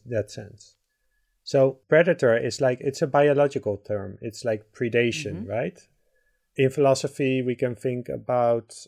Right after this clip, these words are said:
Speaker 1: um, uh, Hobbes that says, "Well, we're at the,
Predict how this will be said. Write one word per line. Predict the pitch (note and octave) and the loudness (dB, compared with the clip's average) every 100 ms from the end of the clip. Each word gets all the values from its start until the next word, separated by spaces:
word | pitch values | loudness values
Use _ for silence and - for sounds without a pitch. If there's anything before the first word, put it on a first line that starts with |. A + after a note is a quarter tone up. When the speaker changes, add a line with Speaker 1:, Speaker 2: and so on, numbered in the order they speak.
| _ B2+ | _ -10
Speaker 1:
um, | A#2 A2+ A2+ A2+ A2+ A2+ A2+ - _ | -8 -6 -6 -6 -6 -8 -10 -14 _
uh, | B2+ A2+ | -8 -8
Hobbes | A2+ C3 B2+ - - - | 2 4 4 0 -16 -2
that | A#2 A2 | 0 0
says, | - A#2 A2+ - | 0 2 2 -2
"Well, | A#2 A#2 A2 A2 | 0 2 2 0
we're | A2 A#2 A#2 | -4 -4 -2
at | A2+ A#2 | -2 -6
the, | G#2 | -8